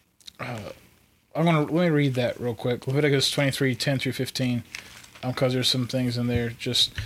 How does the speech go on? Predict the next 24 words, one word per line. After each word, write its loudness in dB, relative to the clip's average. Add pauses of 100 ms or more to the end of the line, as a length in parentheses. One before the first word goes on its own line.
(260)
"Speak 4
to 2
the 2
people 4
of 2
Israel 6
and 2
say 6
to 6
them, 2
'When 4
you 4
come 4
into 2
the 4
land 4
that 4
I 4
give 2
you 4
and 2
reap 2
its 2
harvest, 2